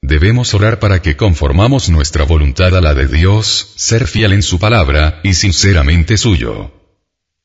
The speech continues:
Propiedad literaria, mil novecientos cuarenta y seis, mil novecientos cincuenta y tres.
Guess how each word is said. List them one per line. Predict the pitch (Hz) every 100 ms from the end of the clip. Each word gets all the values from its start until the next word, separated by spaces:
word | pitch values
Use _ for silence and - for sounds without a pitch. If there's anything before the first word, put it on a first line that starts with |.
| _
Propiedad | 92 95 110 104 107
literaria, | 127 85 80 82 113 80 73 78 80 -
mil | 95 151 160
novecientos | 135 80 69 101 92 98 -
cuarenta | 101 98 92
y | 107
seis, | 107 127 104 64 67 - - -
mil | 85 127 160 147
novecientos | 107 71 - 98 90 87
cincuenta | - 104 104 98 98
y |
tres. | 90 95 53 69 - - - _ _